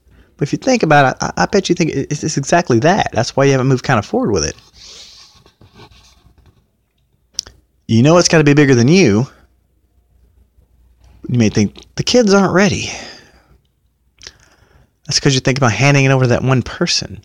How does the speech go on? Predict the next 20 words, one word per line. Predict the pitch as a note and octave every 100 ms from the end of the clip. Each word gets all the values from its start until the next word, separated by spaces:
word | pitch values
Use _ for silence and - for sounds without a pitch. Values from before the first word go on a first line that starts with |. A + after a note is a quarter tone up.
| _ _ _ -
But | B2+ B2+
the |
family's | F#2 G2+ F#3 G#2
ready. | A2 C#3 - - _ _ -
The |
family | - D#3 A#2+
can | - - D3+
be | C#3 C#3
ready. | C#3
You | C3+
can | A#2
do | C#3
it. | -
You | D#3+
can | D#3+
do | -
anything | F#3 - F2+
together. | F2+ D#2+ - - _ _ _ _ _ _ _ _ _ - - - - - - - - - - - _ -
And | B2 A2
that | F3 B3 A3